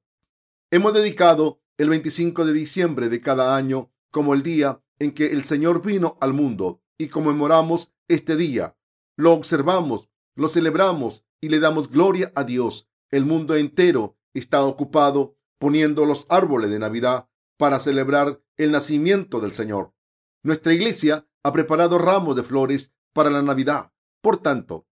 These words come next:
mi corazón se siente lleno de alegría y de paz. En esta Navidad, nuestros corazones se llenan de paz y tranquilidad. Parece que todo el mundo está en silencio en estos días de fiesta, el día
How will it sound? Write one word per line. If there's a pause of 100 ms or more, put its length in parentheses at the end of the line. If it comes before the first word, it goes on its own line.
mi
corazón
se
siente
lleno
de
alegría
y
de
paz. (320)
En
esta
Navidad, (280)
nuestros
corazones
se
llenan
de
paz (160)
y
tranquilidad. (300)
Parece (200)
que
todo
el
mundo (200)
está
en
silencio (160)
en
estos
días
de
fiesta, (180)
el
día